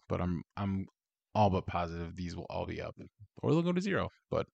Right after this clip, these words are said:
my guess would be these will all be way higher than they are today in another eight years.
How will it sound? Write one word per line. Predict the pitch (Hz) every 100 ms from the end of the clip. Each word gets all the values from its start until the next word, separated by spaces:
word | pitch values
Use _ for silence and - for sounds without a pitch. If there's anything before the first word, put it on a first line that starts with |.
| _ -
my | 101 98
guess | 95 95 82
would | 90
be | 85 85
these | - 175
will | -
all | - 82
be | 82
way | 85 92 92 85
higher | - 87 87
than | 92 87
they | 90
are | -
today | - - 82 - _ -
in | 82
another | 82 - - -
eight | - -
years. | - 87 - -